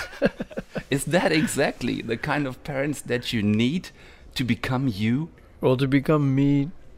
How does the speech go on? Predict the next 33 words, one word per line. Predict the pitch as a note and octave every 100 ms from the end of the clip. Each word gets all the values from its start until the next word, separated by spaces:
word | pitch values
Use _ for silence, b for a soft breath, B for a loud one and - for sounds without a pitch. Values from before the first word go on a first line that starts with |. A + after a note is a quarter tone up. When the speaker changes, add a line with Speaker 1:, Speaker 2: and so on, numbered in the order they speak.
| -
Speaker 1:
no | - A#2 A2+ G#2+
doubt. | G2+ G2 -
I | -
mean, | C3 B2
that, | B2+ B2+ - - - B B B -
in | C3+
today's | A#2 C#3 B2+ B2+
world, | A2+ A#2+ A#2 B2+
that | C#3
doesn't | B2+ A2 G#2+
happen. | A2+ G#2+ - - -
You | -
know, | A#2+ A#2
if, | A2+ -
if | - A2
a | - C3
young | B2+ B2 A#2+
kid's | - A#2+ -
got | D3+ C#3
talent | - A#2+ B2 A#2 B2
in |
sport | A2 - A2+ A2
these | B2 A#2+
days, | A#2+ A#2 A2+
he's | A#2
ten | - C#3+ B2+
years | B2 A2+
old | A#2+ A#2+
and | A#2+ A2
the |
parents | A2+ B2 A#2+ -
have | G2+ -
coaches. | - E3 - D3+ C#3+ B2+